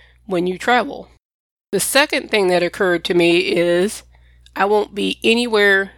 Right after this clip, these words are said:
near my primary care doctors or the hospitals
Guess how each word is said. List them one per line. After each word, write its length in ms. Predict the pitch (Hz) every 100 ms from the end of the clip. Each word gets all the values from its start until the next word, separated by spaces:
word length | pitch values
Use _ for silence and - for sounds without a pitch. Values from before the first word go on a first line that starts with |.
| -
near 240 | 208 196
my 180 | 190 175
primary 520 | - - 180 196 220
care 240 | - 247 220
doctors 640 | 185 180 - 196 190 - _ _ _ _
or 280 | - 190 190
the 140 | 202 196
hospitals 760 | - 214 - 196 156 170 165